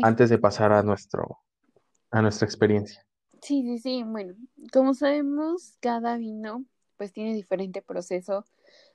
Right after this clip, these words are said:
Speaker 2: Cada uno depende de diferente procedimiento en cuanto a su elaboración y crianza. Y como sabemos, pues, el vino tinto, eh, proviene y tiene obviamente más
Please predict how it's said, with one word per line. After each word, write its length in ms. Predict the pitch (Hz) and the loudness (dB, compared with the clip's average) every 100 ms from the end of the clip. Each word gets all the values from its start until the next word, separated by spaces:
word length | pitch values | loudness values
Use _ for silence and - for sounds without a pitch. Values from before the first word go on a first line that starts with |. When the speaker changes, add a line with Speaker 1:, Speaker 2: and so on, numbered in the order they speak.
| _ | _
Speaker 2:
Cada 300 | - 226 220 | 0 0 0
uno 260 | 214 208 208 | -6 -10 -8
depende 380 | 196 - 190 202 | -8 -10 -8 -6
de 140 | 196 | -6
diferente 560 | 185 - 175 175 175 190 | -8 -8 -6 -8 -12 -10
procedimiento 880 | 185 180 170 170 185 185 180 190 - | -8 -8 -10 -8 -6 -6 -2 -4 -4
en 180 | 196 | -12
cuanto 380 | 185 190 180 185 | -4 -4 -2 -2
a 60 | 185 | -2
su 240 | - 233 | 0 0
elaboración 920 | 233 226 202 196 190 - 196 202 220 _ - | 2 0 0 0 -4 -6 -8 -8 -12 _ -12
y 260 | 240 247 | -6 -6
crianza. 720 | 226 185 196 196 196 190 196 226 269 _ _ _ _ _ _ _ _ _ _ - | -8 -10 -6 -6 -8 -8 -8 -8 -12 _ _ _ _ _ _ _ _ _ _ -4
Y 360 | 254 247 226 220 | 0 2 0 -6
como 220 | 202 196 | -10 -10
sabemos, 640 | 185 196 202 220 214 214 _ _ - _ - | -4 -2 0 0 -4 -8 _ _ -20 _ -6
pues, 180 | 214 | -2
el 120 | 233 226 | 0 0
vino 300 | 254 262 285 | 0 0 -2
tinto, 400 | 247 233 233 226 _ _ | -4 -4 -6 -6 _ _
eh, 600 | - 202 196 190 190 190 185 180 _ _ - - _ _ | -6 -4 -2 -2 -2 -2 -4 -12 _ _ -20 -20 _ _
proviene 720 | - 233 247 247 240 233 254 381 _ _ | 2 4 4 0 -2 -4 -8 -8 _ _
y 120 | 226 | -14
tiene 320 | - 220 220 226 | -6 -4 -2 -2
obviamente 640 | 220 214 214 208 202 214 | -2 -4 -4 -8 -6 -6
más 680 | 214 214 226 240 240 233 | -6 -2 0 0 -2 -4